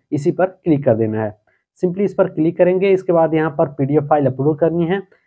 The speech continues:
जिसमें आपको sign in करना है, यानी sign करना है, ठीक है। तो upload PDF file पर click करेंगे, तो PDF file कहाँ पर है?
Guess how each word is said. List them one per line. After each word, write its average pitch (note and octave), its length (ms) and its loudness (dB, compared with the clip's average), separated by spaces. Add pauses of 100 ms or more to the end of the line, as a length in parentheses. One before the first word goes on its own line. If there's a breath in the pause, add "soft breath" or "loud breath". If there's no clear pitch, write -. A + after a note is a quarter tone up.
(120)
जिसमें D3+ 360 0
आपको D#3+ 320 0
sign C#3 320 0
in E3 140 0
करना B2+ 380 2
है, C3 240 2
यानी C3+ 200 -2
sign C3 280 0
करना A#2 320 -2
है, A2 100 -4 (460)
ठीक F#3 160 4
है। A2 80 0 (340)
तो D#3 60 2
upload F3+ 340 2
PDF C#3+ 260 2
file D#3+ 220 2
पर C#3+ 200 -4
click C#3+ 240 -2
करेंगे, E3 220 2
तो C#3 840 0
PDF D3 280 -2
file C#3+ 200 -2
कहाँ C#3+ 240 0
पर D3 120 0
है? F3 180 0